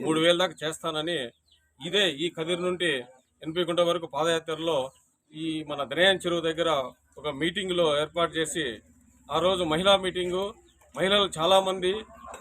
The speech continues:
ఆ, వృద్ధులు, ఆ, వితంతువులు, ఆ, వికలాంగులు చాలామంది అందరూ పాల్గొన్నారు ఆ మీటింగ్లో. ఆ ఇచ్చిన మాట ప్రకారంగా నేను వెయ్యి రూపాయల వరకు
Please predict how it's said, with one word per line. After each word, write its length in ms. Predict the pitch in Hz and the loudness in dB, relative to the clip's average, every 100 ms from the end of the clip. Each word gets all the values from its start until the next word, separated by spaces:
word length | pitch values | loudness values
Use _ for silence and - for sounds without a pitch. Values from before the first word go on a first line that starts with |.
| - - | -12 -6
ఆ, 60 | 147 | -4
వృద్ధులు, 680 | 139 160 175 190 196 214 - _ _ _ - | -4 -4 -2 0 0 -4 -12 _ _ _ -4
ఆ, 60 | 160 160 160 156 | 0 2 2 0
వితంతువులు, 760 | 156 202 196 185 190 196 214 233 _ _ _ _ _ 160 | -2 -4 -2 -2 0 0 -2 -6 _ _ _ _ _ -4
ఆ, 60 | 156 156 151 147 147 139 - | 0 2 2 2 2 0 -6
వికలాంగులు 760 | 160 160 196 208 190 190 202 220 - _ _ _ - | -8 2 6 6 6 0 0 -4 -12 _ _ _ 2
చాలామంది 440 | 180 202 202 208 | 6 6 4 0
అందరూ 240 | 185 196 190 | -2 -2 -2
పాల్గొన్నారు 540 | 170 180 180 175 170 | 0 0 2 2 2
ఆ 140 | 165 156 | 2 -2
మీటింగ్లో. 600 | 156 165 160 160 135 123 _ _ - | -6 -4 -2 0 0 -4 _ _ -10
ఆ 120 | 143 143 147 | -8 -6 -8
ఇచ్చిన 240 | - 190 | -8 -2
మాట 240 | 185 170 | 0 0
ప్రకారంగా 760 | 165 165 165 165 165 165 135 123 _ _ _ | 0 0 0 0 2 2 2 -4 _ _ _
నేను 240 | 143 165 160 | -2 0 0
వెయ్యి 220 | 151 165 | 0 0
రూపాయల 380 | 165 160 185 180 | 0 2 4 4
వరకు 520 | 175 165 185 135 | 2 0 -4 -4